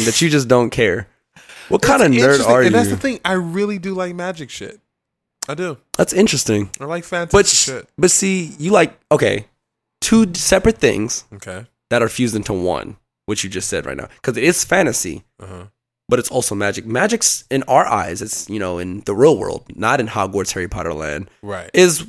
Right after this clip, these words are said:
Speaker 1: you know, watching Penn and Teller, watching a stunt,
Speaker 2: Right.
Speaker 1: watching something that we know isn't real,
Speaker 2: Right.
Speaker 1: or it creeps us out enough to think it's real and what happened.
Speaker 2: Right.
Speaker 1: And then fantasy is, "Oh, look at that elf and dragonfly
Speaker 2: True.
Speaker 1: across."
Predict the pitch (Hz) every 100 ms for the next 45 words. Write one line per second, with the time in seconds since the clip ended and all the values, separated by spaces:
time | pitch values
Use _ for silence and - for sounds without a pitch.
0 | - 208 190 160 165 175 180 190 190 226
1 | 160 110 120 131 147 139 - - 117 -
2 | - 139 104 - 120 131 156 147 139 139
3 | 127 123 131 123 139 185 208 247 123 107
4 | 110 139 - 98 85 _ - 139 127 -
5 | 127 113 _ - 165 160 143 143 139 135
6 | 131 127 - 170 - 120 - 117 113 110
7 | 110 107 - - - 101 90 - _ _
8 | 175 190 190 - 208 202 - 180 165 -
9 | - 311 262 240 - - 277 185 - -
10 | - 156 156 156 240 233 147 120 139 117
11 | 107 110 120